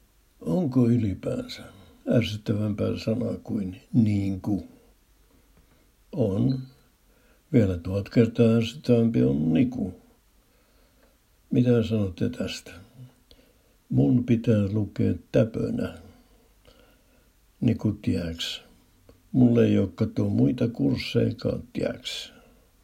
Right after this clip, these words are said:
Jos saan sanoa oman mielipiteeni, niin aika kamalalta kuulosti.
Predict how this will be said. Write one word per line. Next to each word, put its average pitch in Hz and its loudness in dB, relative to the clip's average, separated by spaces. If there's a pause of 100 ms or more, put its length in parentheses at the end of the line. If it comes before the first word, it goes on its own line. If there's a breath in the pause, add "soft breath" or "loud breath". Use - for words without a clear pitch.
(2000 soft breath)
Jos 95 0
saan 101 0 (120)
sanoa 98 -2
oman 101 0
mielipiteeni, 117 -2
niin 117 -2
aika 104 -4 (800 soft breath)
kamalalta 95 0 (340)
kuulosti. - -4